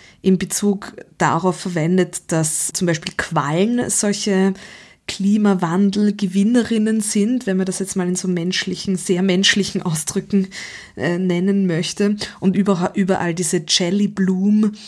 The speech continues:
also diese Quallenblüten und, und Quallenscharen sich da tummeln an den Küsten. Das heißt, der Rise of Slime ist auch wieder sowas zwischen Ho-, Horror und eigentlich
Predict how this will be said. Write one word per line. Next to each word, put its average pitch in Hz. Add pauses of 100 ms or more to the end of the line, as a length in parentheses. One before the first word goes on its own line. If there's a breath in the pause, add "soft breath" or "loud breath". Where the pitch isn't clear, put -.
(280 loud breath)
also 170
diese 175
Quallenblüten 190
und, 170
und 170
Quallenscharen 175
sich -
da 185
tummeln 202
an 175
den 185
Küsten. 226 (480 loud breath)
Das 196
heißt, 190
der 185
Rise 175
of -
Slime 185
ist 196
auch 180
wieder 185
sowas 185
zwischen 185
Ho-, - (240)
Horror 185
und 180
eigentlich 180